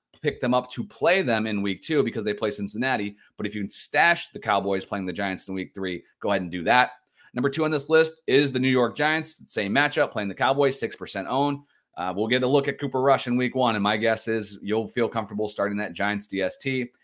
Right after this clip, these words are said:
And number three, the Minnesota Vikings are the home matchup against the Detroit Lions, seventeen percent owned. They're a little bit distant third for me, but if,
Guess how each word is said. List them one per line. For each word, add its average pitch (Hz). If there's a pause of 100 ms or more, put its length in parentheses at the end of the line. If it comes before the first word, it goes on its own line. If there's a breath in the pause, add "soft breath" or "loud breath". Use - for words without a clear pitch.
(300 soft breath)
And 185
number 156
three, 147
the 135
Minnesota 127
Vikings 120
are 117
the 113
home 123
matchup 120
against 113
the 110
Detroit 101
Lions, 104
seventeen 113
percent 101
owned. 104 (260 soft breath)
They're 160
a 175
little 175
bit 175
distant 139
third 139
for 139
me, 139
but 123
if, 113